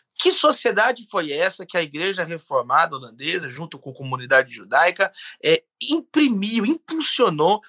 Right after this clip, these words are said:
algo que não tinha sido visto, presenciado no Brasil colônia até então, com incentivo à ciência, incentivo às artes, à botânica, é, o primeiro observatório astronômico. Então, você vê,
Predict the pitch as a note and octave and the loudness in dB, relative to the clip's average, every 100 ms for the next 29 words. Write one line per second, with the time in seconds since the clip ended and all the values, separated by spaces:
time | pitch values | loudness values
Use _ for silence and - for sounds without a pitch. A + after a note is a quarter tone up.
0 | - D#3+ F#3 G3 - G3+ G3 G3+ F#3+ - | -4 0 0 -2 -8 -8 -8 -8 -8 -8
1 | F3+ F3 C3+ C#3+ A#3 C4+ - - - C4 | -10 -8 -6 -2 0 0 -2 -8 0 2
2 | C#4+ A#3+ G#3+ - D#3+ F3 F#3+ G#3 - _ | 2 -2 -6 -2 2 2 0 -6 -12 _
3 | D#3 D#3+ E3 C#3 F3+ F3+ D3+ C3+ E3 E3 | -10 0 0 0 -6 -4 -2 0 -2 -2
4 | D#3+ C3+ - D3 F3+ - - _ - F3+ | -4 -6 -2 0 0 -6 -20 _ -4 -2
5 | F3+ E3 - E3 D#3+ - C3 D#3 G3 F3+ | -2 -4 -2 0 0 0 -2 0 0 -2
6 | C#3+ - C3+ E3 C#3+ A2 - D3 F#3+ F3+ | -4 -6 -6 0 2 2 2 2 2 0
7 | B2 A#2 A#2 C3+ C3+ B2+ _ - F#3+ G3 | -6 -6 -2 -2 -2 -4 _ 0 0 -2
8 | C#3 - G2+ - - - - - D3 C#3 | -6 -4 -4 -6 -14 -18 -8 -2 2 2
9 | C#3 D#3 F3+ G3+ F3 - E3+ D3 - F3+ | 0 0 2 2 2 0 2 0 0 0
10 | E3+ E3 - D3 A#2+ A#2+ F3 F#3+ D3 - | 0 -2 -6 -8 -8 -6 -4 -4 -6 -14
11 | C3+ F#3+ G#3 G#3 G3 F3+ | -6 -4 -2 -2 0 0